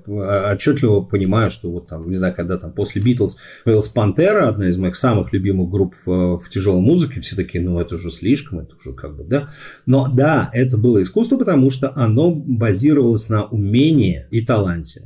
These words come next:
Вот. А здесь все-таки совершенно другое. Вот. Но я и не собираюсь об этом говорить. Я и не должен объяснять, почему мне не нравится та или иная музыка. Что я должен делать как участник процесса? Находить то, что мне нравится,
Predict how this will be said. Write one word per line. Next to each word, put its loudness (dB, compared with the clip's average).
Вот. -8
А -8
здесь -2
все-таки -8
совершенно -8
другое. -6
Вот. 2
Но 0
я 0
и -2
не 2
собираюсь 2
об -2
этом 0
говорить. 0
Я 2
и 2
не 4
должен 2
объяснять, 0
почему 2
мне 4
не 4
нравится 0
та -2
или 2
иная 4
музыка. 0
Что 0
я 4
должен 2
делать -2
как -8
участник -4
процесса? 0
Находить 2
то, 4
что 0
мне 4
нравится, 0